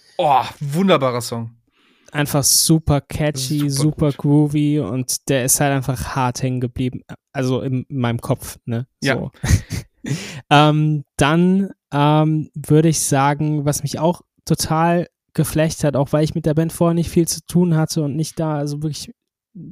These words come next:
Speaker 2: ich konnte nicht so reinkommen, aber Blood and Honey von Cane Hill läuft bei mir hoch und runter.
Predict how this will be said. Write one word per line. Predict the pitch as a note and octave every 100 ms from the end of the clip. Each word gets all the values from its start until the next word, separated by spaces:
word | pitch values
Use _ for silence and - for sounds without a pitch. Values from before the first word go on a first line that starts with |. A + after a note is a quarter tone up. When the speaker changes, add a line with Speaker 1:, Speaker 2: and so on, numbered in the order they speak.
| E3+ E3 _
Speaker 2:
ich | E3+ -
konnte | - G3+
nicht | F3+ -
so |
reinkommen, | D#3 E3+ F#3 F3 - - - - _ - F3+ F3+ F3
aber | D#3 D#3+ D#3
Blood | D3 D#3+ D#3+ E3+
and | D3+
Honey | D3+ D#3+
von | - D3+ C#3+
Cane | - D3+ D3
Hill | C#3 D#3+ E3+ - _ _ -
läuft | D3+ D#3 -
bei | C#3+
mir | D3 C3
hoch | D#3 D3+
und | C3+ -
runter. | C#3+ C#3 C#3+ D3+